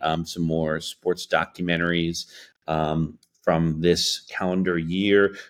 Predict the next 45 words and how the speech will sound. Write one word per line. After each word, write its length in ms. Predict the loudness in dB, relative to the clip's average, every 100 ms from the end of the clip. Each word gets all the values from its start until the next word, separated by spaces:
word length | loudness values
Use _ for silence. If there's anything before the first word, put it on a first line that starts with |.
| _
Luke, 380 | -2 0 0 -6 _ -10 -4 0
uh, 200 | 0 0
talked 260 | -2 -4
about 160 | -2 2
all 100 | 8
the 80 | 8
things 220 | 8 4
he 60 | 4
talked 160 | 0 2
about 80 | 0
in 80 |
this 140 | 0 -4
episode 360 | -8 0 2
about 160 | 2 2
how 80 | 0
the 80 | 0
Red 160 | 0
Sox 240 | 0 -4 -4
need 120 | -6
a 40 |
starting 260 | -4 -4 -2
pitcher. 440 | -2 4 4 4 -6 -20 -8 -2
I 60 |
believe 240 | 4 6 4
you 80 |
called 240 | 6 6 6
it 80 | 4 0
Red 200 | 0 4
Sox 180 | 2 2
need 60 |
a 40 | 0
starting 200 | 2 2
pitcher 320 | 0 0 0
this 460 | 0 2 2 2 -2
week, 440 | 4 4 2 -10 _ _ _
and 280 | -2 0 0
the 80 | 2
week 200 | 2 2
has 160 | 0 -2
come 240 | -2 0
and 100 | 0
gone, 380 | 2 0 0 -6 -10
unfortunately. 680 | -14 -6 -6 -8 -14 -14 -16 _ -20 -20 _ -4
Um, 640 | 2 4 4 4 2 0 -6 _ _ _ _ _ _ _ _ _ _
we 80 | -16